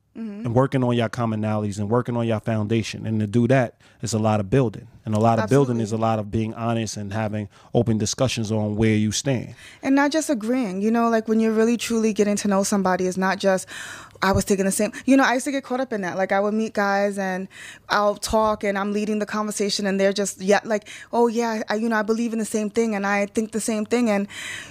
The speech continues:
Speaker 1: you realize, and then, you know, I didn't really ask any follow-up questions behind that. Like, "Well, what exactly do you agree with?" Or give me an example or whatever. And then, you know, we, we would start dating and I realized that they don't really believe in the <laughs> same things I believe in,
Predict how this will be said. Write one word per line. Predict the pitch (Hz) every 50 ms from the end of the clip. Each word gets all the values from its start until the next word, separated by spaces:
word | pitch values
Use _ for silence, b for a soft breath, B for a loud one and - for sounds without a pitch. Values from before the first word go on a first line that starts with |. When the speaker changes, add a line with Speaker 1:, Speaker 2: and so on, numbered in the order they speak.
| B B -
Speaker 1:
you | - 220 226 247 226
realize, | 208 220 233 262 277 254 226 220 220 220 220 - -
and | 233 247 240
then, | 240 254 247 - -
you | 226 254 262
know, | 240 -
I | - 220 220
didn't | 233 240 233 214
really | 226 220 220 226 233 233 226 - - -
ask | 208 208 208 208 -
any | 226 214 208 202
follow-up | - - 214 202 208 233 262 254 -
questions | - 208 175 - - 202 196 185
behind | 196 196 202 202 208 247 240
that. | 208 180 185
Like, | 202 196 196 208
"Well, | 208 196 190
what | 180 208 208 208
exactly | 185 175 196 185 196 - 202
do | 175 190 185 185
you | 185 170 190 185
agree | 185 175 214 240 247
with?" | 247 240
Or | 202 202
give | 208 214 202 196
me | 202 190
an | 185
example | 180 175 185 226 240 233 240 240 - 240 226
or | 214 185
whatever. | 180 190 214 277 294 247 240 240 240 247 B B B B B B B B B B _
And | - 226 226 220
then, | 220 220 220 220 220 - -
you | 220 247
know, | 240 220 214 214
we, | 214 196 202 208 208
we | - 196 202 214 208 214 208
would | 185 202 202
start | - - 208 190 180
dating | 175 208 233 247 247 226
and | 214 208
I | 202
realized | 202 202 214 220 214 208 220
that | 208
they | 226 233
don't | 269 339 339
really | 302 254 240
believe | 208 214 208 208 196 185
in | 190 190
the | 233
<laughs> | - -
same | - -
things | 208 294 - - 233
I | 247 190 175
believe | 214 214 190 185 180 175
in, | 165 147 190